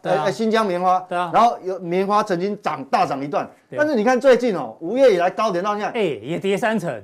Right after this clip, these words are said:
Speaker 2: 二十九点八趴，哇，这绝对不是，你如果有操作海外期货的吼，你，你自己打图出来看，这不好想，我不是随便乱掰。
Speaker 1: 嗯，是。
Speaker 2: 那我奇怪说，那到底是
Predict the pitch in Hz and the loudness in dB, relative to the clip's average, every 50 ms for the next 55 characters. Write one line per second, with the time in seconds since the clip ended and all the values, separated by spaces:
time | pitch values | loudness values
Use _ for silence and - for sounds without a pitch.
0 | 101 - 302 339 330 294 240 - 247 247 - 214 214 233 - 190 170 160 156 196 | -8 0 2 4 6 6 4 2 0 0 2 2 2 2 2 0 0 0 0 0
1 | 190 202 196 185 185 185 190 190 - _ _ _ _ _ _ _ _ - - 190 | 0 0 2 0 0 -2 -2 -4 -10 _ _ _ _ _ _ _ _ -6 -2 -2
2 | 170 147 - - 277 269 269 269 - - 202 190 196 247 233 - 185 185 180 - | -2 -2 0 2 2 2 2 0 0 2 4 6 6 6 4 4 2 -6 -4 -4
3 | 233 214 180 - _ _ _ _ _ _ - 143 165 196 254 262 220 180 156 - | -4 -4 -4 -6 _ _ _ _ _ _ -6 -4 0 2 4 4 4 4 2 2
4 | 185 208 214 202 226 214 175 170 - - - - - 143 151 196 196 190 - - | 0 0 2 4 2 2 2 0 -6 -16 -14 -6 -4 0 2 2 2 0 0 -4
5 | 151 147 165 190 175 143 127 120 113 101 110 143 147 185 190 170 185 - 262 226 | -6 -4 -2 0 -2 -2 -2 -4 -8 -10 -12 -12 -10 -8 -6 -8 -6 -4 -4 -4
6 | 170 - 135 120 123 - 135 143 160 175 165 143 139 156 131 139 233 220 - - | -4 -6 -8 -10 -10 -10 -8 -8 -4 -4 -4 -4 -4 -6 -6 -4 -4 -6 -6 -10
7 | - _ _ _ _ _ _ _ _ _ _ _ - 147 160 165 156 151 151 147 | -20 _ _ _ _ _ _ _ _ _ _ _ -8 -4 -4 -2 -2 -2 -4 -4
8 | - 135 113 107 107 107 123 135 165 196 202 214 175 160 156 170 190 180 180 175 | -6 -8 -10 -10 -10 -10 -10 -6 -4 -2 -2 -2 -2 -2 -2 -2 -2 -2 -2 -4
9 | 151 135 139 131 127 143 139 135 135 127 _ _ _ _ _ _ - 359 480 494 | -6 -6 -6 -8 -8 -8 -8 -10 -12 -14 _ _ _ _ _ _ -4 2 4 6
10 | 381 277 277 190 226 269 285 285 285 285 269 269 - _ _ _ _ _ _ _ | 6 6 4 4 2 2 4 4 4 4 2 0 -2 _ _ _ _ _ _ _
11 | _ _ _ _ - 254 254 262 - 254 226 175 156 151 143 - 226 208 214 | _ _ _ _ -12 -12 -8 -4 -2 0 0 2 0 -2 -2 -2 -6 -6 -6